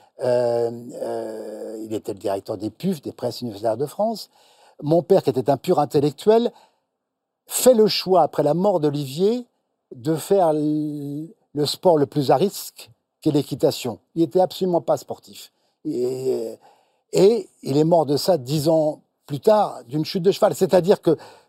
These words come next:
que, euh, comment voulez-vous que mon rapport avec les morts ne passe pas par tous ces êtres qui m'ont été enlevés si tôt, de manière si, euh,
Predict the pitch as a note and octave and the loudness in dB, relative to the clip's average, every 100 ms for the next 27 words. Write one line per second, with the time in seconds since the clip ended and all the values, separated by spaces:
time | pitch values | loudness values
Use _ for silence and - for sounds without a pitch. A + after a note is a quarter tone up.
0 | _ - D#3+ D3+ A#2+ _ _ _ _ - | _ 0 4 4 2 _ _ _ _ 0
1 | C3+ C3 - A3 G#3+ A3+ F#3 G3+ G3 D#3+ | 0 0 2 2 4 2 2 2 2 0
2 | E3+ E3 D3+ C#3+ F#3+ - G#3+ D#3+ C#3+ C#3 | -2 0 0 0 0 2 2 2 0 -2
3 | C#3+ C#3+ E3+ A3+ A3 E3 D#3+ E3 - - | -2 0 0 0 0 -2 -2 -4 -4 -2
4 | G#3 G#3 F#3 D#3+ - - _ _ _ _ | -2 0 -2 -2 -6 -20 _ _ _ _
5 | _ - F3+ - D#3+ C#3+ C3+ A#3 - D#3+ | _ -6 -4 -2 0 0 4 4 2 -4
6 | D#3 D3+ C#3+ E3 D3 C#3 D#3 F3+ - - | 0 -2 0 0 0 0 -2 -2 -6 -8
7 | G#3 - G#3+ A#3+ - _ C3+ D#3+ E3+ E3+ | -4 -2 -2 -4 -16 _ -6 -4 -2 0
8 | E3 - - - - C4+ C4+ A3 _ _ | -2 -2 -10 -12 -6 0 0 -2 _ _
9 | _ _ _ D3+ D3+ D3 C#3+ C#3 C#3 | _ _ _ 0 2 2 2 0 -2